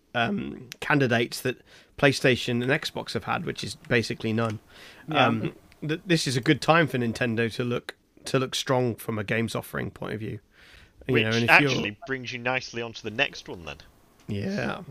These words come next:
Speaker 3: Which is quite a strong addition to, uh, to the Switch. Again, cloud version, but it's Control, if you've seen that one. Which is, looks
Speaker 2: Uh,
Speaker 3: like a, it's a spoofy sci-, a spoo-, spoopy sci-fi,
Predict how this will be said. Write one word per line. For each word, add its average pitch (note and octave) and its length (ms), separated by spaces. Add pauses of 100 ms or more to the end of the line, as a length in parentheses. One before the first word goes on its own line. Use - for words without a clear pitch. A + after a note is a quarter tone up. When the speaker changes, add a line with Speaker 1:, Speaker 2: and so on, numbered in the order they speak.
(180)
Speaker 3:
Which A#2+ 240
is A#2 80
quite B2 220
a - 40
strong A2 320
addition G2+ 440
to, G2 260
uh, F#2 200 (920)
to - 100
the G2+ 60
Switch. - 240
Again, C#3 360
cloud C3 380
version, F#2 440
but G#2 100
it's - 140
Control, C3 600 (480)
if - 180
you've A#2+ 120
seen B2+ 220
that C3 140
one. D#3+ 160 (440)
Which B2 240
is, G#2 100
looks D#3 240
Speaker 2:
Uh, D3+ 60
Speaker 3:
like - 140
a, A2+ 200
it's A2 140
a - 20
spoofy C3+ 500
sci-, - 240
a G#2 120
spoo-, C#3 280
spoopy - 380
sci-fi, A2 640